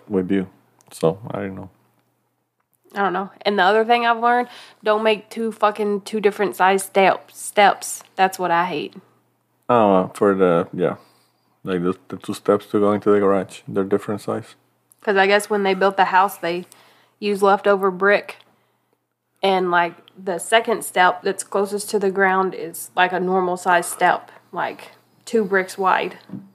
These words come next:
Speaker 2: you know, lengthwise. And then the one above it is just one brick. It's, like, shorter.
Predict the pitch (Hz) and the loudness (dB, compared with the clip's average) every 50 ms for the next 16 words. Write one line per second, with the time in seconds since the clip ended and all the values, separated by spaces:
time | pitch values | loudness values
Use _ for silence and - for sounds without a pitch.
0 | _ _ _ _ _ _ _ 190 170 160 156 160 160 175 185 - _ _ - 208 | _ _ _ _ _ _ _ -14 -10 -6 -4 -4 -4 -4 -6 -12 _ _ -10 -6
1 | 185 185 180 175 175 165 156 - 135 - - - - 185 175 180 175 170 180 180 | -6 -6 -6 -4 -4 -2 -2 -2 -4 -8 -10 -12 -10 -8 -8 -6 -6 -6 -6 -6
2 | 185 180 175 185 185 185 185 190 185 175 185 208 214 202 196 180 - - - 175 | -4 -4 -2 -2 -2 -2 -2 -4 -2 2 4 4 4 4 2 -2 -4 -4 -6 -6
3 | 175 175 175 170 - 175 185 185 185 175 - 151 - - - - - _ _ _ | -6 -6 -8 -6 -4 -2 0 0 0 -2 -4 -6 -8 -8 -10 -16 -20 _ _ _
4 | _ _ _ - - - 165 165 - - - - - 190 180 175 - - 190 | _ _ _ -20 -8 -2 0 0 0 0 -4 -6 -4 -2 -4 -4 -6 -8 -12